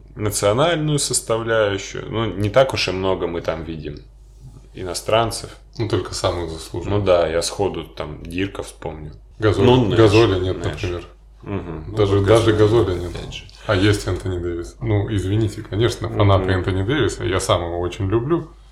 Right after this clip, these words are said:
Speaker 2: но по Газоль, в смысле, серьёзно?
Speaker 1: Опять же, а, за эти семьдесят пять лет у лиги было выдано семьдесят пять статуэток M V P,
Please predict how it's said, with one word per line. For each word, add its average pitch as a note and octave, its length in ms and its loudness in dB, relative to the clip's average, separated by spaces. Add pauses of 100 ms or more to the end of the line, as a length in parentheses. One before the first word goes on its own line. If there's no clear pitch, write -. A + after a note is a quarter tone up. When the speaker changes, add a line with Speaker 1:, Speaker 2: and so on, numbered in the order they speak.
(380)
Speaker 2:
но F#2+ 340 -4 (360)
по A2 160 6
Газоль, A2+ 500 4 (680)
в - 60 -20
смысле, A2 480 -2 (260)
серьёзно? A2 600 -6 (420)
Speaker 1:
Опять A2 440 2
же, E2+ 340 -4 (120)
а, F2+ 500 -4
за F#2+ 180 -2
эти A#2+ 220 0
семьдесят G2+ 680 -2
пять F#2+ 300 -4
лет F2 380 -8
у F#2 100 -8
лиги F2 460 -10 (260)
было F#2 440 -4
выдано E2 520 -6
семьдесят F#2 640 -4
пять F#2+ 200 -2
статуэток F#2+ 720 -2
M F#2+ 140 -2
V F#2+ 120 -4
P, A#2+ 180 -8